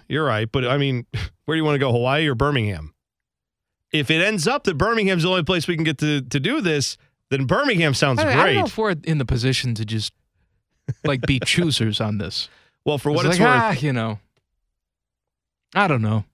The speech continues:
Speaker 1: the Birmingham Bowl is an S E C A A C tie-in.
Speaker 2: Okay.
Speaker 1: Meanwhile, the Hawaii Bowl is a Conference U S A Mountain West tie-in.
Speaker 2: Screw that.
Speaker 1: Yeah, I'd rather go to Birmingham and, uh, party with some
Speaker 2: See,
Speaker 1: of the
Speaker 2: the S E C.
Speaker 1: Yeah.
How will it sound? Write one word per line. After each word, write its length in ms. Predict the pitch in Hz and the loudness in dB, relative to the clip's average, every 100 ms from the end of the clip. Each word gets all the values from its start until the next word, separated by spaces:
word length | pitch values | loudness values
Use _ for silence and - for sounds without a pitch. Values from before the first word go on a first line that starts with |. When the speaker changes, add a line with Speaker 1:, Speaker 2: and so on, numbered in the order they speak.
| _ | _
Speaker 1:
the 140 | 127 131 | -8 -2
Birmingham 580 | 127 180 196 156 151 135 | 0 2 2 2 2 2
Bowl 300 | 135 127 117 | 0 0 0
is 200 | 120 120 | 0 0
an 120 | 117 131 | -2 0
S 240 | 143 - | 0 -2
E 180 | 147 147 | -2 -2
C 440 | 120 - 123 117 - | -2 -2 -2 -2 -4
A 40 | 139 | -4
A 380 | 147 127 127 113 | -2 0 -2 -2
C 320 | - 123 110 | -2 -2 -4
tie-in. 600 | - 147 127 104 85 80 _ _ _ - | -4 0 0 0 -4 -12 _ _ _ -16
Speaker 2:
Okay. 200 | 117 107 | -8 -4
Speaker 1:
Meanwhile, 420 | 135 135 131 123 | 0 0 0 0
the 100 | 113 | -2
Hawaii 420 | 120 147 180 160 | -2 0 0 0
Bowl 240 | 131 127 120 | -2 -2 0
is 120 | 113 | -2
a 60 | 113 | -2
Conference 500 | - 147 135 135 131 | -2 -2 -2 -4 -2
U 140 | 123 | -2
S 160 | 113 123 | -2 -2
A 160 | 113 | -2
Mountain 340 | 110 107 104 127 | -2 -2 -2 -2
West 300 | 190 - - | -2 -2 -4
tie-in. 420 | 104 78 69 71 _ _ _ _ _ 226 156 | -4 -6 -12 -20 _ _ _ _ _ _ -20
Speaker 2:
Screw 320 | - 180 123 | -16 -10 -8
that. 380 | 110 165 - - _ - | -4 -4 -4 -12 _ -4
Speaker 1:
Yeah, 180 | 151 196 | 0 0
I'd 100 | 240 | 0
rather 200 | 175 127 | 0 0
go 120 | 123 | 0
to 80 | 107 | 0
Birmingham 600 | 135 202 170 113 98 117 | -2 0 0 0 0 -2
and, 200 | 104 110 | -2 -2
uh, 240 | 110 107 | -2 -4
party 260 | - 147 143 | -4 -2 -2
with 100 | 127 | -2
some 140 | 139 | -2
Speaker 2:
See, 60 | 135 | 0
Speaker 1:
of 60 | 131 | 0
the 160 | 120 | 0
Speaker 2:
the 40 | 160 | 2
S 240 | 214 208 226 | 0 0 -2
E 160 | 220 | -2
C. 420 | - 247 320 330 196 | -2 0 0 0 0
Speaker 1:
Yeah. 480 | 180 277 269 139 | 0 0 0 -2